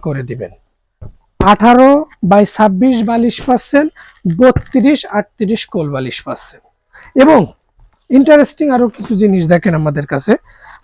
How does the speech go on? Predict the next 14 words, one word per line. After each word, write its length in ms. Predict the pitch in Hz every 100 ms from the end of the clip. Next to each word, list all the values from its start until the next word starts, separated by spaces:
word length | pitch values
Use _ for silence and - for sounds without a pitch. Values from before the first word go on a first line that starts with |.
| 175
আমাদের 300 | 220 220 262
কাছে 180 | 254 196 226
কিন্তু 200 | 202 190 269 - - - - 175 180
বালিশ, 320 | 226 240 233 -
কোল 160 | 247 233
বালিশের 320 | 214 208 262 220 -
কাভার 320 | 170 170 190 180
পাচ্ছেন। 400 | 139 - - 117 156 -
এই 80 | 160 123
দেখেন, 240 | - _ _ _ _ _ - _ - _ _ _ -
এইগুলো 380 | 226 247 247 277 262
কিন্তু 280 | 269 220 294 392 _ _ _ _ _ _
সেট 380 | - - 240 285 _ -
সহ 260 | - 202 180